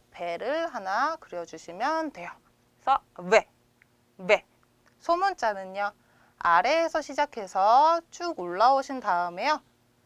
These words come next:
다시 내려오시고 아래에서 이렇게 동그랗게 다시 한번 써보도록 할게요. 먼저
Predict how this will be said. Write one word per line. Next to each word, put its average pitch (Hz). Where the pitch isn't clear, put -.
다시 226
내려오시고 202
아래에서 311
이렇게 -
동그랗게 -
다시 190
한번 202
써보도록 196
할게요. 190
먼저 180